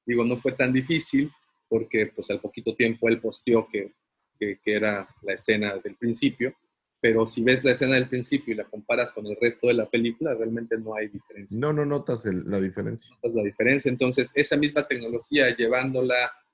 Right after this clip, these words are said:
Speaker 1: a cabo en esta serie, que es una serie, como ya pudimos ver, eh, muy bien realizada, con prácticamente formato de cine, porque no es un formato para televisión, definitivamente.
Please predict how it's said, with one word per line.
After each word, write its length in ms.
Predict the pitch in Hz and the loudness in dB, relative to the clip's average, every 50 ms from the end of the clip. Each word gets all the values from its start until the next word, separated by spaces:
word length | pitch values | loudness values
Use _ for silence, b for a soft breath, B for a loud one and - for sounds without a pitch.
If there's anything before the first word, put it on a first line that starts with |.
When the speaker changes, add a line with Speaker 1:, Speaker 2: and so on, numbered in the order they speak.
| _ _ _ _ | _ _ _ _
Speaker 1:
a 160 | - 110 - | -12 -12 -2
cabo 400 | _ 131 127 127 127 123 120 117 | _ 4 4 6 6 6 6 4
en 120 | 113 110 117 | 4 4 2
esta 260 | 117 113 - - 139 | 2 2 0 0 0
serie, 380 | - - 151 143 131 120 117 123 - - | 4 6 6 6 6 6 4 2 -2 -6
que 60 | - | -14
es 100 | - - | -12 -8
una 140 | 113 110 104 | -6 -6 -4
serie, 320 | - 117 110 110 104 98 - - _ _ _ _ _ _ _ _ _ _ _ _ _ | -2 0 0 0 0 -2 -4 -10 _ _ _ _ _ _ _ _ _ _ _ _ _
como 240 | - 113 107 107 107 | -6 -4 -2 0 2
ya 180 | 110 113 113 - | 2 2 2 2
pudimos 440 | 120 113 117 117 117 113 107 107 | 0 2 2 2 2 2 0 2
ver, 260 | 113 113 110 110 110 - _ _ _ _ _ _ _ _ _ _ _ | 2 4 4 4 2 -4 _ _ _ _ _ _ _ _ _ _ _
eh, 160 | - 107 101 | -8 -6 -4
muy 280 | 107 120 131 139 139 135 | 0 2 6 6 6 6
bien 260 | 135 135 131 131 117 | 6 4 4 4 2
realizada, 680 | 123 117 120 120 120 - - 127 117 107 110 120 123 - _ | 2 2 4 2 0 2 2 4 4 4 2 0 -4 -8 _
con 320 | 104 104 101 101 98 95 95 _ _ _ _ _ _ _ _ _ _ _ _ _ | -8 -8 -6 -8 -10 -10 -14 _ _ _ _ _ _ _ _ _ _ _ _ _
prácticamente 640 | - 127 131 131 135 127 - 110 113 117 117 120 117 | 2 2 4 4 2 0 0 2 2 2 2 2 0
formato 720 | - - 110 107 110 113 120 123 120 - - 131 123 120 | 0 0 0 0 2 4 4 4 4 2 2 2 2 2
de 360 | 117 113 110 107 104 98 98 - | 2 2 2 2 2 0 -2 -4
cine, 420 | - - 127 127 123 135 208 294 - _ _ _ _ _ _ _ - | -4 -2 0 2 2 2 0 -2 -4 _ _ _ _ _ _ _ -14
porque 300 | 101 104 - - 107 101 | -14 -10 -8 -6 -6 -4
no 180 | 107 113 117 | -2 0 0
es 140 | 117 113 - | 0 -2 -4
un 100 | 117 113 | -6 -6
formato 400 | - 107 104 104 113 117 - 117 | -6 -4 -2 0 0 0 -2 -4
para 220 | - 110 107 101 | -4 -2 -2 -2
televisión, 560 | - - 110 104 - - 101 - - 131 151 160 | -4 -6 -10 -12 -12 -12 -10 -6 -4 -2 -2 -2
definitivamente. 800 | 123 - 113 107 - 117 117 117 113 110 113 117 165 220 - | -4 -6 -8 -8 -4 -4 -2 -2 -2 -4 -4 -4 -6 -6 -6